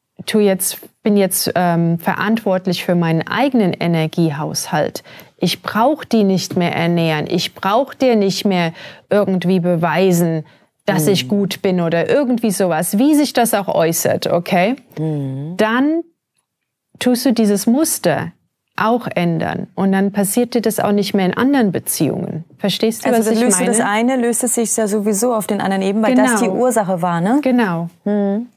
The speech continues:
Speaker 1: Ja,
Speaker 2: Ja.
Speaker 1: und dann tut man auch nicht mehr andere Beziehungen kreieren, wo man vielleicht immer noch zu viel arbeiten muss, damit man gesehen wird oder sonst irgendwas.
Speaker 2: Ja, ja,
Speaker 1: Egal auf
Speaker 2: viel
Speaker 1: welcher
Speaker 2: machen.
Speaker 1: Ebene.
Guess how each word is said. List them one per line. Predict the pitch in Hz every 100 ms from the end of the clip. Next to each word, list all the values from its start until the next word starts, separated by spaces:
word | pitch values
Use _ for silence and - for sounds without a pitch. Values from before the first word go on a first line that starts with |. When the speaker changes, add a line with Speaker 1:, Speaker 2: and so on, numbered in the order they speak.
| _ _
Speaker 1:
Ja, | 220
Speaker 2:
Ja. | 233 147
Speaker 1:
und | 220
dann | 214 226 226 202 -
tut | 254 247
man | 277 240
auch | 214
nicht | 208 190
mehr | 220 202
andere | 208 233 254 220
Beziehungen | 196 190 - 220 220 208 202
kreieren, | 196 160 170 208 208 196 - - -
wo | 208
man | 202 196
vielleicht | 208 190 175
immer | - 220 196
noch | 196 156
zu | - 214
viel | - 208
arbeiten | 190 175 190 185 175 180 175
muss, | 175 -
damit | 180 175 175
man | 180 170
gesehen | 170 170 190 190 185
wird | 175 175
oder | - 175 170 170
sonst | - 180 175
irgendwas. | - 156 160 - 80
Speaker 2:
Ja, | 185 196
ja, | 190
Speaker 1:
Egal | 208 240
auf | 220
Speaker 2:
viel | 196
Speaker 1:
welcher | 220 180
Speaker 2:
machen. | 196
Speaker 1:
Ebene. | 180 208 208 196 185 196